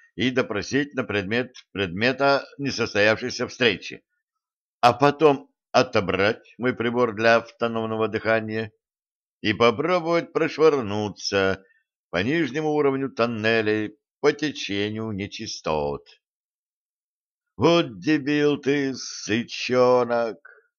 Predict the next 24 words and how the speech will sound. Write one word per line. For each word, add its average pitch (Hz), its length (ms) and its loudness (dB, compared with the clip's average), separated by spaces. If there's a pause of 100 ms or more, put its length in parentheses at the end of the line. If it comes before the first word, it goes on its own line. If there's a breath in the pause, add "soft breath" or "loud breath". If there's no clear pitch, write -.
(280)
воскликнул 98 580 -4
я, 117 400 4 (280 loud breath)
крепко 110 320 2
стукнув 107 420 -8
себя 95 200 0
по 98 100 0
лбу. 85 420 -2 (440)
«Ну 160 160 0
не 147 160 4
дебил 139 360 2
разве, 107 300 2
а? 120 240 0 (500)
Сидел 135 640 4
тут, 139 480 0
чёрт 135 420 0
знает 104 320 -2
сколько 120 320 -2
времени, 120 580 0 (380)
трагедию 113 1000 0
изображал. 101 960 2
Тьфу - 320 -6 (200)
ты!» - 240 -12 (1300)
Погасив 107 560 0
фонарь, 104 540 0